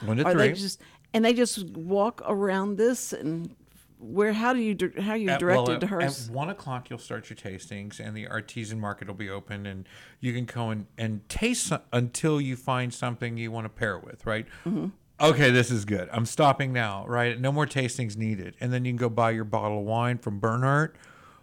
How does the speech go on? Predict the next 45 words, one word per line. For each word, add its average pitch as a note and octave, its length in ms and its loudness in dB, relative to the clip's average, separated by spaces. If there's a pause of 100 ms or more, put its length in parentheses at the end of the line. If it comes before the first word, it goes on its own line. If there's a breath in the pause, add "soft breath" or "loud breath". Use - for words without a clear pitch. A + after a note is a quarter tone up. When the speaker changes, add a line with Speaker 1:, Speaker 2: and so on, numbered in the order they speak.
Speaker 1:
um, A2+ 640 2
which A#2+ 220 -4
is G#2+ 120 -4
the A2 80 -4
two, - 180 -4 (220)
twenty B2+ 220 -2
twenty-three, A#2 640 -2
uh, A2 360 0
Houston A#2 280 -4
Livestock A2 340 -2
Sh-, - 60 -14 (120)
Show A2 400 -2
and G#2 160 -4
Rodeo G#2+ 340 -4
Reserve G2+ 380 -10
Grand G2+ 220 -8
Champion. C#3 480 -4 (380 loud breath)
You C3 100 0
can C3 60 2
go G#2+ 220 0 (460)
pick D3+ 160 4
up C3+ 120 -4
one A#2+ 100 2
of G#2 60 -4
those A#2+ 260 -2
bottles C3+ 420 2
and G#2 80 -4
go G2 80 -4
sit - 260 -8
down, A#2+ 340 0 (440 soft breath)
couple A#2 240 -4
glasses, A2+ 600 -2 (120)
and G#2 120 -4
just G2+ 200 -6
sit A#2+ 120 -2
in A2+ 120 -4
a A2 40 -4
bench G2+ 280 -8
and G2+ 80 -8
enjoy F#2 260 -6
the F#2 80 -6
entertainment F2+ 440 -6
at - 80 -12
that - 200 -12
point. F#2+ 200 -10